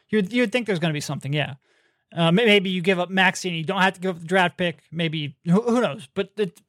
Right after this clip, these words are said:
a lot of that's gonna depend on the market and whether or not Kyle really wants out. Um, you know, I think that's part of, of why his agent coming out here is significant, because the best way you get him for a cost that you're not going to worry about too much is if Lowry demands to be in Philly.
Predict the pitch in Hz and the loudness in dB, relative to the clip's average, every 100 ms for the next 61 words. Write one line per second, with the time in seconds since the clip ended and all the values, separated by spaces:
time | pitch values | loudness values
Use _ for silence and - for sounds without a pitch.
0 | - 208 220 220 208 - 185 160 180 170 | -6 2 4 4 0 -2 -6 -2 -2 2
1 | 247 302 220 214 175 147 147 _ _ _ | 0 2 -2 -2 -6 -8 -10 _ _ _
2 | _ 214 208 190 180 - 190 165 156 208 | _ 0 2 4 2 4 2 2 0 2
3 | 226 208 208 - 190 185 - 156 147 147 | 2 2 -2 0 0 0 -4 -10 -8 -8
4 | 190 185 175 202 208 - 196 190 175 190 | -2 2 2 0 -4 0 0 0 -2 -6
5 | 151 160 165 165 151 - _ _ _ 165 | -2 0 2 0 -2 -8 _ _ _ -2
6 | 170 185 185 202 175 180 180 165 170 165 | 2 2 2 -2 -2 0 0 0 -4 -4
7 | 156 - 170 156 139 - - 165 175 190 | -6 -4 -2 -2 -2 -6 -6 -2 0 0
8 | 254 233 _ _ _ _ - 185 208 180 | -4 -6 _ _ _ _ -10 0 2 2
9 | 151 165 156 220 196 - 208 185 170 202 | 0 -4 2 2 2 0 0 0 0 0
10 | 170 190 175 175 160 185 180 - 175 165 | 0 -4 -4 -4 -2 0 0 -2 -8 -4
11 | 170 170 - 160 156 - 147 139 _ _ | -2 -2 -2 -4 -4 -4 -4 -6 _ _
12 | _ _ 247 254 240 214 208 311 262 208 | _ _ 2 4 4 0 0 -4 0 0
13 | - - 190 175 196 - 185 180 175 165 | -2 -2 0 0 -2 -2 0 0 0 0
14 | 170 175 160 151 160 143 208 226 233 | 0 0 0 -2 -4 -2 0 0 -2